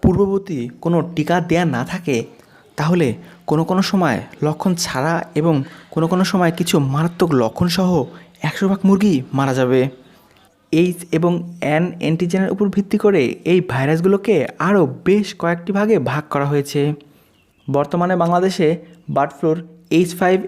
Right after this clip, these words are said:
এন ওয়ান প্রকৃতির ভাইরাসটি শনাক্ত করা হয়েছে, যা মারাত্মক সক্রিয়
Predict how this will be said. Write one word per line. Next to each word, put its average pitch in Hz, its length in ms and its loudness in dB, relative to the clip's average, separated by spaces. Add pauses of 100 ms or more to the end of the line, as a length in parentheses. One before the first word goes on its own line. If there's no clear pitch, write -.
(140)
এন 147 100 2
ওয়ান 175 220 2
প্রকৃতির 190 400 2 (340)
ভাইরাসটি 170 400 0 (140)
শনাক্ত 147 340 0
করা 143 180 2
হয়েছে, 151 300 0 (640)
যা 185 100 2 (160)
মারাত্মক 147 500 -2
সক্রিয় 185 360 2